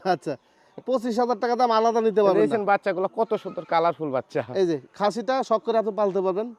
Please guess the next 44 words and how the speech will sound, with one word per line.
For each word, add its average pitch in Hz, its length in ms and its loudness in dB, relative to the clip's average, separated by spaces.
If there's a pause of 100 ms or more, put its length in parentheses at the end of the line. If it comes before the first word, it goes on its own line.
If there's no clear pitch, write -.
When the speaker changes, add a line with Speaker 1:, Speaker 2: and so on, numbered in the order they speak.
Speaker 1:
হ্যাঁ? 220 220 -4 (500)
আর 156 140 0
Speaker 2:
মেয়েটা 240 300 4
প্রজননে 214 480 4
করে 208 220 2
নিয়ে 202 220 2
বাসা 190 280 2 (240)
জাত 175 240 4
করতে 160 220 -4
পারবে। 147 140 2
Speaker 1:
জাত 147 160 2
করতে 185 200 -2
পারবেন, 160 260 0 (120)
এই 185 100 4
হলো 170 160 4
বিষয়। 139 260 -6 (320)
পঁচিশ 233 260 0
হাজার 233 180 0
টাকা 226 140 0
দাম 202 180 2
থাকলো। 143 280 -6 (340)
ক্যারিং 226 300 4
কস্ট 233 200 0
যেটা 233 180 2
লাগে 226 260 4
বাংলাদেশের 220 380 2
যে 214 120 0
কোনো 247 160 0
জায়গায় 240 220 0
ওনারা 226 160 0
Speaker 2:
হ্যাঁ, 190 100 4
Speaker 1:
ডেলিভারি 220 200 4
Speaker 2:
হ্যাঁ, 233 120 2
Speaker 1:
দেয় 240 140 0
ফ্রি। 214 100 -2
Speaker 2:
অবশ্যই। 180 160 0 (460)
Speaker 1:
কোনো 247 200 2
চার্জ 220 280 4
লাগবে 170 260 2
না 151 80 -4
আপনার। 139 160 -8
Speaker 2:
জি 180 140 6
ভাই, 135 220 -2
অবশ্যই। 131 380 -8